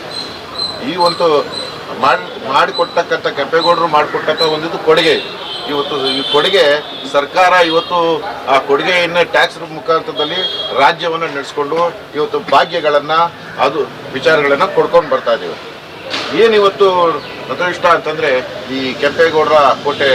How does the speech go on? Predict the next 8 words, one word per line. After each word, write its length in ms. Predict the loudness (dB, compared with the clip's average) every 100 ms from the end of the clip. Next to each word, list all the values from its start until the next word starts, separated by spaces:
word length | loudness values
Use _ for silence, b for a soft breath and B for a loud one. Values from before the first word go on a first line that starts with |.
| 2 0
ಕಂದಕ 320 | 0 2 2 2 0 -4 -10 -8 -6 -4 -4
ಮತ್ತೆ 260 | 0 0 -2 -4 -10 -4 2
ಆ 40 | 2 2 -2 -4
ಪಕ್ಕದಲ್ಲಿರ್ತಕ್ಕಂಥ 840 | -2 2 0 0 -2 0 0 2 2 2
ಒಂದು 160 | -2 -2 -2
ಸ್ಟ್ಯಾ-, 600 | -4 -6 -4 0 0 0 -6 -8
ಏನು 140 | -6 -8 -8 -8
ಕಂಚಿನ 300 | -6 -4